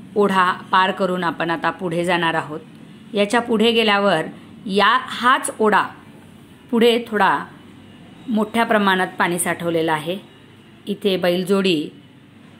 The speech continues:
अगदी मुक्तपणे, कशाचीही काळजी न करता चरत आहे. हा बंधारा बांधून या गावातल्या लोकांनी पाणी साठवून ठेवलेलं आहे. आता उन्हाळा सुरू होईल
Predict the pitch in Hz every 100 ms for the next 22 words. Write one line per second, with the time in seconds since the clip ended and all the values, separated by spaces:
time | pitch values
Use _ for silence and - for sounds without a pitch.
0 | - 185 214 262 226 226 - 240 202 170
1 | 165 175 180 170 180 185 180 160 170 175
2 | 170 175 160 170 147 143 - - - -
3 | - - - - 180 165 - 156 165 160
4 | - - _ _ _ _ - - - -
5 | - 190 175 156 160 - 180 175 165 160
6 | 175 190 185 165 165 175 151 - - -
7 | - 170 170 160 160 170 180 165 160 170
8 | 165 156 127 113 - - - - 165 165
9 | 170 160 - 190 190 180 165 165 160 156
10 | 185 - - - - - - - - -
11 | - 190 185 170 180 185 185 185 180 185
12 | 170